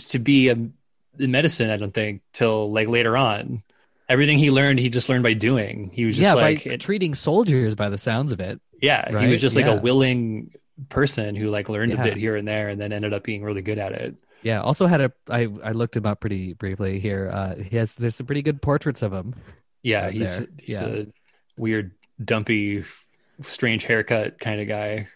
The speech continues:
Speaker 2: Yeah, was that, he's got, like, I can't tell if it's a haircut or his hat, but it's, it's, I, I like it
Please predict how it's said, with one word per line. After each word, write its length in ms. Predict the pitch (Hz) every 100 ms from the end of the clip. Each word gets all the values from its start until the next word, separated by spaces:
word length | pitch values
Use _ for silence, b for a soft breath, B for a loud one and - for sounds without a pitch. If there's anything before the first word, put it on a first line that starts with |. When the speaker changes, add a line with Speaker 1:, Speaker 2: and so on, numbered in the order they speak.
| _ _
Speaker 2:
Yeah, 240 | 120 127 117
was 200 | 131 151
that, 200 | 190 -
he's 300 | 143 156 156
got, 200 | 170 -
like, 160 | 143 -
I 100 | 147
can't 260 | - 185 156
tell 160 | 170
if 100 | 165
it's 100 | 151
a 40 | 117
haircut 380 | 123 123 139 120
or 80 | 98
his 120 | 98
hat, 380 | 107 98 85 -
but 240 | 92 104
it's, 220 | 95 - -
it's, 200 | 90 -
I, 200 | 95 98
I 320 | 90 - -
like 200 | 214 -
it 100 | 240